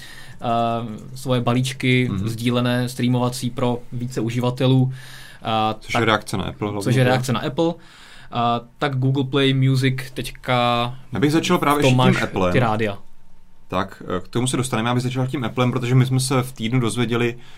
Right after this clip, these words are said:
Speaker 2: s největší pravděpodobností evropskou cenu, která byla oznámena
Speaker 1: Mhm.
Speaker 2: necelých šest euro, což je v přepočtu docela příjemných sto šedesát pět korun, což je vlastně konkurenceschopný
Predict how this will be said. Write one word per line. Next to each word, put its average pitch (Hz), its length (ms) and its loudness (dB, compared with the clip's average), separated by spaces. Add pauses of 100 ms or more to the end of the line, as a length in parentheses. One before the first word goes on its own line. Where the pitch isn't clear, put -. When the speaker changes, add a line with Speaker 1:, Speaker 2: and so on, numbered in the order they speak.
Speaker 2:
s - 100 -14
největší 117 300 0
pravděpodobností 120 720 0
evropskou 110 420 2
cenu, 92 360 -2
která 98 400 -2
byla 101 160 -2
oznámena 101 760 0
Speaker 1:
Mhm. 208 200 -2
Speaker 2:
necelých 107 380 -4
šest 127 220 -4
euro, 107 340 2 (460)
což 110 140 -4
je 117 80 0
v 101 40 -4
přepočtu 110 440 -4
docela 110 280 -4
příjemných 110 360 -4
sto 120 100 -6
šedesát 104 320 -2
pět 113 180 -6
korun, 104 340 -2
což 110 220 -8
je 104 80 -2
vlastně 98 400 -4
konkurenceschopný 98 880 -6